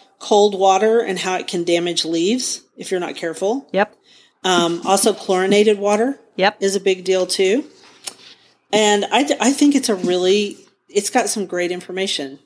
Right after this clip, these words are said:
Speaker 2: Yes. So for every single flowering houseplant that she lists, she talks about the light requirements, uh, what water they need, what the flowers you'll get. This is a nice little bonus, too, is how to propagate that plant, 'cause we all want more.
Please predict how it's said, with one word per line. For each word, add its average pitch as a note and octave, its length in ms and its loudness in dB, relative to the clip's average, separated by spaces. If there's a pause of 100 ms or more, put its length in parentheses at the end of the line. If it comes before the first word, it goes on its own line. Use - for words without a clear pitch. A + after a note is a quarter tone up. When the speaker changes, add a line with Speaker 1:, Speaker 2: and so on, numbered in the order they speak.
(120)
Speaker 2:
Yes. G#3 420 -4 (140)
So A#3 180 2
for A3+ 180 2
every C#4 260 4
single C4+ 320 2
flowering G#3 680 2
houseplant F#3+ 540 -2
that E3+ 120 -2
she - 140 -6
lists, E3+ 360 0
she F#3+ 140 -4
talks G3 300 -2
about F3+ 240 0
the F#3 80 -4
light F#3+ 220 2
requirements, F3 760 -4 (800)
uh, E3+ 380 2
what F3 300 -2
water G3 380 2
they F#3+ 160 2
need, F#3 520 -2 (380)
what G3 200 0
the F#3 60 -6
flowers A3 460 2
you'll G3+ 120 2
get. F#3 460 2 (140)
This B3 180 2
is A3+ 140 -2
a F#3+ 60 0
nice F3+ 400 0 (180)
little F#3+ 340 0
bonus, F3+ 340 0
too, - 140 0
is G3 280 4
how G3 180 0
to F#3+ 80 2
propagate G#3+ 580 0
that A#3 220 0
plant, A#3 340 -2
'cause F#3+ 160 -12
we F#3+ 100 -6
all A3+ 200 2
want D#3+ 180 -8
more. D#3 400 -10